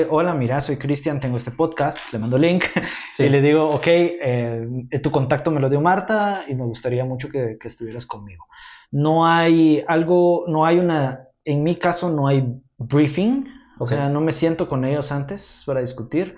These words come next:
Speaker 1: qué es lo que va a pasar o qué es lo que vamos a hacer, ¿no?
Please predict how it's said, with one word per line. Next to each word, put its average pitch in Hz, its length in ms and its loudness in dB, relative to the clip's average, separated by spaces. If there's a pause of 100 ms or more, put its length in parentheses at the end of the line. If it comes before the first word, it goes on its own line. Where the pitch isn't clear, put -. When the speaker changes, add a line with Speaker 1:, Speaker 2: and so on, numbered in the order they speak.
(600)
Speaker 1:
qué 135 140 2
es 139 60 4
lo 143 120 2
que 131 100 -4
va 120 100 0
a 120 40 -6
pasar 170 320 -4
o 175 60 2
qué 143 100 -2
es 135 40 -2
lo 135 80 -2
que 135 100 -6
vamos 117 260 -4
a 120 40 -10
hacer, 127 280 -2
¿no? 143 280 -2